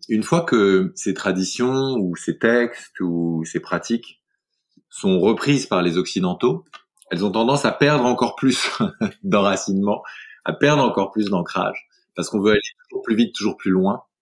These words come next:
On veut des résultats toujours plus directs et des courts-circuits et des raccourcis.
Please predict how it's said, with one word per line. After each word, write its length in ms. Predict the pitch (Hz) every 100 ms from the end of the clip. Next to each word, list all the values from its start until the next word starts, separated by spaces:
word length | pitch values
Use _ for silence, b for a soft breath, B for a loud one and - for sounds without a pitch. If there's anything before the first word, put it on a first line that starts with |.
| b b b b b -
On 80 | 82
veut 120 | 95
des 100 | 101
résultats 420 | 104 98 90 107
toujours 260 | - 120 -
plus 160 | 117
directs 480 | 98 101 104 110 -
et 80 | 92
des 120 | 82
courts-circuits 800 | 92 - 82 - 104 107 110 101
et 280 | 80 73 71
des 100 | 82
raccourcis. 800 | 76 110 - - - 254 226